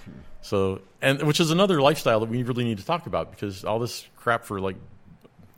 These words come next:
Speaker 2: uh, pursuit of wealth and, and stuff, it's material things aren't nearly as much fun as spiritual things. So let's talk about that later too.
Speaker 1: Okay.
Speaker 2: Um, so anyway, here I am in the hospital. My friend Adam Ke-, Kesh comes and visit,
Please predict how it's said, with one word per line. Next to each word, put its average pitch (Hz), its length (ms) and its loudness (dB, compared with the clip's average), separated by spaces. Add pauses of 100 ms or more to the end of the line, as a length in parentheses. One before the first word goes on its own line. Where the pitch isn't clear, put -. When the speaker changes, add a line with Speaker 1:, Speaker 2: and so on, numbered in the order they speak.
(260)
Speaker 2:
uh, 87 380 -4
pursuit 110 300 -4
of 87 100 -6
wealth 107 300 -2
and, 90 200 -6
and 87 140 -8
stuff, 110 280 -4
it's - 200 -16 (300)
material 117 360 -4
things 101 280 -4
aren't 101 240 -2
nearly 107 320 -2
as 90 100 -6
much 98 380 -6
fun 101 180 -4
as 92 80 -6
spiritual - 640 -10
things. - 220 -16
So - 160 -14 (600)
let's - 180 -8
talk 101 220 0
about 98 200 0
that 104 160 0
later 95 180 -2
too. 95 280 -2 (140)
Speaker 1:
Okay. 110 440 -8 (260)
Speaker 2:
Um, 110 260 4
so 123 220 8
anyway, 135 380 6
here 139 140 6
I 147 80 6
am 147 80 2
in 147 60 0
the 135 60 2
hospital. 120 340 2
My 110 100 2
friend 123 220 2
Adam 120 220 2
Ke-, 131 320 -4
Kesh - 280 0
comes 113 240 0
and 104 120 0
visit, 113 260 0